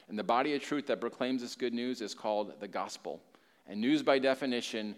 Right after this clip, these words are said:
is talking about something that has already happened, not something that you must now do.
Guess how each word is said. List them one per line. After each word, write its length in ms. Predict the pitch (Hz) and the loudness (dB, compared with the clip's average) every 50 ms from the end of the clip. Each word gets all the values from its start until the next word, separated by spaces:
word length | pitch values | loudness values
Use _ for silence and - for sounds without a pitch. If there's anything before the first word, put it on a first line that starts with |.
| - - - - | -12 -20 -18 -14
is 100 | 113 104 | -14 -6
talking 300 | - - 117 117 117 127 | -2 0 0 0 0 -2
about 220 | 120 113 98 - | -2 -2 -2 -2
something 360 | - - 131 120 117 - 120 | -2 -4 -4 -4 -4 -4 -6
that 140 | 110 104 113 | -4 -4 -4
has 160 | 110 101 90 | -6 -6 -8
already 420 | - - - - 131 139 156 170 160 | -4 0 2 4 4 4 4 2 0
happened, 520 | 147 139 117 113 - - 117 107 107 107 - - - - - _ _ | 0 0 0 0 -2 -4 -6 -6 -6 -8 -10 -14 -20 -20 -20 _ _
not 160 | - 101 92 - | -6 -6 -6 -4
something 380 | - - 117 117 - 123 107 | -4 -4 -4 -4 -4 -4 -4
that 140 | 101 98 82 | -4 -4 -6
you 200 | 95 101 110 120 | -6 -6 -4 -2
must 320 | 117 101 98 98 - - | -2 -2 -2 -4 -4 -6
now 240 | 98 92 92 90 90 | -8 -6 -6 -6 -8
do. 300 | 87 80 82 76 76 73 | -8 -10 -10 -10 -12 -12